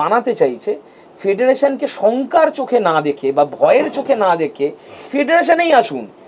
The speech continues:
কারণ আপনারা এসে যদি বলেন যে আমার দাদা তিন লাখ টাকা আছে, পাঁচ লাখ টাকা আছে, সাত লাখ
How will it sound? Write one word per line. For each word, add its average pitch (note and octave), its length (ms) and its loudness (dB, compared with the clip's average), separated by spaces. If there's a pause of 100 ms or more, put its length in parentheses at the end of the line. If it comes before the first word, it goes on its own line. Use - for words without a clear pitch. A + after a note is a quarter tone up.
(280)
কারণ G3 140 4 (120)
আপনারা B3 360 2
এসে C4 200 -2
যদি C#4 140 -2 (120)
বলেন C4+ 260 2
যে C4 140 6
আমার A3+ 240 0
দাদা B3+ 160 4 (120)
তিন A3+ 120 -6 (100)
লাখ A#3+ 180 4
টাকা A#3+ 200 6
আছে, A#3+ 200 -6
পাঁচ F#3+ 120 -4 (100)
লাখ A3+ 160 2
টাকা A#3 120 4
আছে, A#3+ 180 0
সাত E3+ 200 0
লাখ G#3 80 0